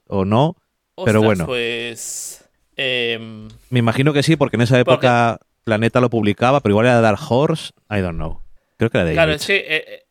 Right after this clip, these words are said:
Speaker 2: el tema es que Jeans creo que era, em, ¿cómo se, cómo se decía? Todo, todo, eran más, eh, auto, autoeditado, pero luego con alguna publicación, Caliber Comics. Fue
Speaker 1: Mira,
Speaker 2: de Jinx Book.
Speaker 1: vale.
Speaker 2: Y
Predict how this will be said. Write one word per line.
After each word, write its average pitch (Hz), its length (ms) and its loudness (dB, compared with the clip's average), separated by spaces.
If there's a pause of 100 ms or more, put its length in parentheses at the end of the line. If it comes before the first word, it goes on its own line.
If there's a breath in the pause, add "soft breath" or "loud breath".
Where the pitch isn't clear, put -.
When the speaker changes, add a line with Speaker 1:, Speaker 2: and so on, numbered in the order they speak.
(180)
Speaker 2:
el 135 260 -4
tema 180 360 -4
es - 180 -14
que - 320 -10
Jeans 160 500 -10
creo 156 260 -8
que 170 140 -6
era, 139 380 -6 (320)
em, 120 600 -12 (220)
¿cómo 135 140 -12
se, 127 180 -14 (140)
cómo 135 200 -14
se 135 100 -14
decía? 120 300 -14
Todo, 135 300 -8
todo, 147 240 -14 (400 soft breath)
eran 151 460 -6
más, 147 680 -6
eh, 135 380 -8
auto, 139 480 -10
autoeditado, 135 1000 -4
pero 123 180 -8
luego 123 320 -10
con 127 120 -8
alguna 120 480 -10
publicación, 127 680 -12
Caliber 151 380 -6
Comics. - 560 -12 (300 soft breath)
Fue 131 160 0
Speaker 1:
Mira, 98 160 2
Speaker 2:
de 131 100 -12
Jinx - 240 -18
Book. 143 100 -8
Speaker 1:
vale. 87 160 -2 (400)
Speaker 2:
Y 170 300 -2